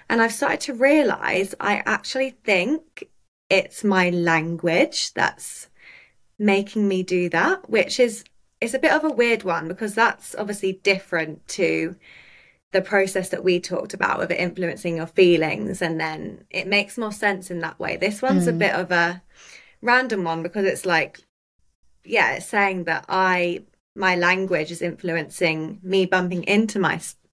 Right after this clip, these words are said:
Speaker 1: into stuff. But it's, yeah, it's a weird one. And I think I'm going to really try and make a conscious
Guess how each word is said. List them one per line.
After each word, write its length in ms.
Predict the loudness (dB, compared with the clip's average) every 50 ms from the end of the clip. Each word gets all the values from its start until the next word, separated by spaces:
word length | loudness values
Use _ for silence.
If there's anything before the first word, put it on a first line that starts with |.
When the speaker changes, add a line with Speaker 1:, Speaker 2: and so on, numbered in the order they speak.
| _ _ 0
Speaker 1:
into 300 | 2 2 2 0 -4 -8
stuff. 540 | -6 -4 -4 -4 -4 -4 -6 -10 _ _ _ _
But 340 | 2 2 2 2 2 -2 -6 _ _ -20 -20 -20 -20 -20 -20 _ _ _ _ -20 -10 _ -2
it's, 400 | -2 -2 -4 -6 -10 -14 -16 -18 _ _ _ -10
yeah, 280 | -4 0 2 2 2
it's 140 | 0 -2 -8
a 80 | -10 -6
weird 320 | -2 0 0 0 0 -2
one. 260 | -2 -2 -2 -2 -2
And 100 | -2 0
I 80 | 0 0
think 300 | 0 0 -2 -2 0 0
I'm 180 | 0 0 2 2
going 420 | 2 4 4 6 6 4 4 2
to 320 | 2 2 2 2 2 2 2
really 340 | 4 4 4 6 4 2 0
try 180 | -2 -2 -2
and 100 | 0 0
make 180 | 0 0 -2 -4
a 40 | -8
conscious 480 | -10 -8 -10 -8 -8 -10 -12 -12 -8